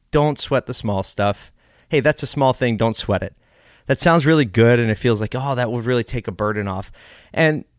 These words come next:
it's not that I totally disagree with the premise of the book, because really the book was written to, um, help you understand that the little things sometimes dominate your thinking, and it's not good to let little things dominate your thinking.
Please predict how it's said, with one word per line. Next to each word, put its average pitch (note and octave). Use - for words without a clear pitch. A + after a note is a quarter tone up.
it's -
not E4
that -
I C#3+
totally D#3+
disagree C3
with A2+
the G2+
premise A#2+
of F#2+
the G#2
book, A2
because C3+
really F#3+
the D3
book D#3+
was C#3
written B2
to, A#2
um, A#2+
help A3+
you F#3+
understand B2+
that -
the B2+
little E3
things C3
sometimes B2+
dominate A#2+
your A2
thinking, C#3+
and B2+
it's B2+
not C#3+
good D3
to C3+
let A#2+
little B2
things B2
dominate A#2
your G#2+
thinking. G2